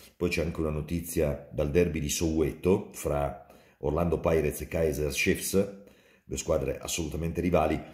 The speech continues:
Qui a Milano si discute, mh, di che cosa succede se Kessie va all'Inter.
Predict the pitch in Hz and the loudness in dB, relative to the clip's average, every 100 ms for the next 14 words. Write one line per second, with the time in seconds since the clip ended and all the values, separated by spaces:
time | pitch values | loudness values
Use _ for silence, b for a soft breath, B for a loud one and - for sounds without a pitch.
0 | B B B - 87 78 82 80 - 76 | B B B 0 0 2 0 -2 -4 -4
1 | 71 - 90 - 76 - B B B B | -4 -2 -4 0 0 -2 B B B B
2 | - - 64 65 64 62 - 73 80 78 | -14 -8 -6 -6 -6 -6 -4 -2 0 -2
3 | 69 85 73 76 - 78 92 82 80 80 | 2 2 2 0 0 0 2 4 6 6
4 | 95 78 71 80 90 95 101 - - - | 4 2 2 4 6 6 4 0 -14 -20